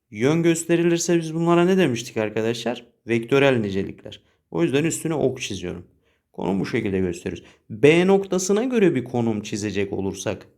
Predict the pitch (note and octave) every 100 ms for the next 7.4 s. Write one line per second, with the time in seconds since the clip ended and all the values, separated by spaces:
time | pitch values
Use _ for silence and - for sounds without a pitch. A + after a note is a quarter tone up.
0 | - D3 A#3 F#3+ - - G#2 G2+ F#2 F2
1 | E2+ - G#2 - - A#3+ - _ _ _
2 | - - C3+ A2 G#2 G2 - E3 D#3+ E3+
3 | G3+ A3+ - _ - - F#3 A2+ A2+ G2+
4 | B2 A3 A3+ - - C#3+ - A2 C3+ D3
5 | A2 C3+ C3 G2+ F#2+ - - - _ _
6 | _ _ - F3 B2 F2 - - - -
7 | C3+ E3+ F#3 -